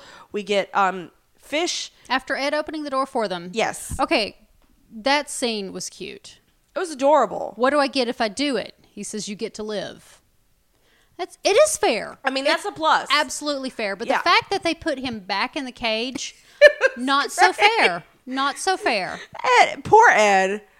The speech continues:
Speaker 1: Poor Ed.
Speaker 2: Poor
Speaker 1: Throughout
Speaker 2: Ed.
Speaker 1: this entire
Speaker 2: He
Speaker 1: episode.
Speaker 2: deserves none of this.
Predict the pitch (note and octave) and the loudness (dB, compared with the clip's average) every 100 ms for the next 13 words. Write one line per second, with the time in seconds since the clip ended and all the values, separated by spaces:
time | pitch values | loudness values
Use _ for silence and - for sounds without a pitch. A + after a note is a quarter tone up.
0 | _ _ - C4+ G3+ - - D#3+ E3 A3 | _ _ -4 0 0 -2 -6 -8 -8 -4
1 | A#3+ A#3 A#3 G#3 G3 F#3+ F3 D3+ D3+ C4+ | 2 2 2 -2 -6 -4 -4 -2 -2 -2
2 | B3+ B3+ C#4 G#3 - G3 F#3 D#3 E3+ D#3+ | -2 0 0 -2 -4 -4 -6 -8 -10 -8
3 | - - | -10 -12